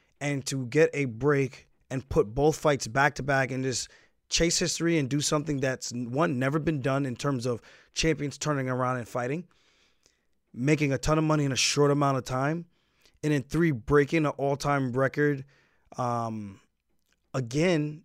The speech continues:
or should I say setting the bar higher for an all-time record of defenses in bantamweight history, and then cementing myself to be the next challenger at one forty-five for the belt against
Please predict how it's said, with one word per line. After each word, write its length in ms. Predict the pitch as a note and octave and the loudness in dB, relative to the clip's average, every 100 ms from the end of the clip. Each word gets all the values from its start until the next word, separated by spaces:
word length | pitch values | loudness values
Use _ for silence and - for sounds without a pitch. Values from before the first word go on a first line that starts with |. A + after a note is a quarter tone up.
| - | -6
or 80 | C#3+ | 0
should 80 | D3+ | 0
I 20 | |
say 140 | D3+ | 0
setting 380 | D3 - F#3 E3 | 0 0 0 0
the 60 | D3 | -2
bar 260 | B2 D3 | 2 2
higher 540 | C3 - F3 F3+ C#3+ C3 | 0 0 2 4 2 0
for 220 | - C3+ | -4 -4
an 80 | C3 | -2
all-time 460 | C3+ C3 C#3 B2 | -4 -2 -2 -2
record 220 | B2+ A#2+ B2 | -4 -4 -6
of 120 | G#2+ | -8
defenses 760 | G#2+ - D#3+ F#3+ C#3 B2 A#2 - - _ _ C3 | -12 -4 -2 -2 -4 -6 -8 -16 -20 _ _ -6
in 120 | B2 | -2
bantamweight 420 | C#3 C#3 C3+ B2 | 0 2 0 0
history, 520 | C3+ A#2+ C3+ C3 B2 _ _ _ _ _ - | -2 -2 -2 -4 -6 _ _ _ _ _ -4
and 160 | C#3 | 2
then 320 | D3 D3+ C3+ B2+ | 4 4 2 -2
cementing 600 | - D3 D#3 D3+ D3+ D3+ | -2 2 2 2 2 2
myself 680 | C#3 - D#3 C#3+ C3+ - - _ _ - | 2 2 4 4 2 -2 -18 _ _ -12
to 100 | C3 | -2
be 120 | D3 | 2
the 100 | C#3 | 2
next 220 | C#3+ - | 0 -2
challenger 440 | - D3 C#3+ C3 C3+ | -2 0 0 0 -2
at 100 | B2+ | -2
one 160 | C3 | -6
forty-five 920 | - C3 A#2+ - C#3+ C#3 B2+ A#2+ A2+ _ _ _ _ _ - | -6 -6 -6 -2 0 2 2 -2 -8 _ _ _ _ _ -8
for 140 | C3+ | -6
the 80 | B2 | -2
belt 280 | B2 D3+ C3 | 4 4 4
against 340 | C3 B2 | 0 -4